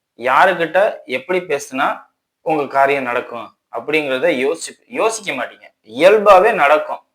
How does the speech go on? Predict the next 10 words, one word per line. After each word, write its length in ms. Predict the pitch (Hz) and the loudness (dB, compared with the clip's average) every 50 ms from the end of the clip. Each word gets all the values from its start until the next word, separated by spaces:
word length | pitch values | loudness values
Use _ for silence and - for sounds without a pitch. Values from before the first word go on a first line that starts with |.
| - - - _ _ _ _ _ | -20 -20 -20 _ _ _ _ _
புதனா 400 | 135 151 170 185 220 220 226 220 | -2 0 2 4 4 6 6 6
இருந்தா 220 | 214 196 185 185 180 | 6 4 4 2 2
தான் 160 | 180 196 185 | 2 2 0
யோசிச்சு 340 | 170 170 185 175 - - 160 156 | 2 0 0 0 -2 -8 -6 -4
பேசுவீங்க 400 | 147 135 135 - 135 131 127 127 | -4 -4 -4 -6 -8 -8 -4 -2
அப்படின்னு 280 | 123 120 104 117 113 | -4 -4 -4 -10 -16
சொல்லலாம். 360 | - - 104 104 101 - - _ _ _ _ _ _ _ | -20 -20 -20 -20 -20 -20 -20 _ _ _ _ _ _ _
ஆனா 180 | _ 135 139 143 | _ 0 0 0
சுக்கிரங்கிறது 680 | 139 143 165 165 - 202 208 196 175 170 170 175 202 247 254 - | 0 -2 -4 -2 -2 0 0 0 0 0 0 0 0 0 0 -2
இய-, 920 | - 147 170 190 185 175 151 143 131 123 127 127 123 123 120 117 120 123 | -2 0 4 4 6 6 6 6 4 4 2 0 0 -2 -4 -6 -10 -12